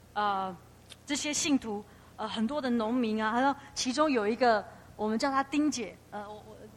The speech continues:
上面没有写名字，但是她说，“我们就这样，两个女孩子，我们就出去了，神机骑士就随着我们。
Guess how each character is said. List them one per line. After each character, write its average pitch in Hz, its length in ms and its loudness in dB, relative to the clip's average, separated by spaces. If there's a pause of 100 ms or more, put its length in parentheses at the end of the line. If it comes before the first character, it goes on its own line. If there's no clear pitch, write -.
(460)
上 302 180 2
面 277 120 4
没 262 100 2
有 269 100 4
写 - 180 -4
名 190 220 -6
字， 208 180 -12 (440)
但 254 80 -14
是 262 260 -4 (220)
她 285 100 2
说 302 300 6
，“我 302 40 4
们 349 140 6
就 381 160 4
这 381 100 4
样， 330 220 4 (460)
两 320 180 6
个 415 140 6
女 349 160 10
孩 320 260 6
子， 349 140 4
我 311 80 6
们 339 100 4
就 427 140 4
出 415 220 4
去 403 200 4
了， 208 180 4 (240)
神 349 400 6
机 453 280 8
骑 277 260 4
士 294 180 2
就 302 140 0
随 220 240 0
着 214 100 0
我 196 120 -2
们。 214 120 -12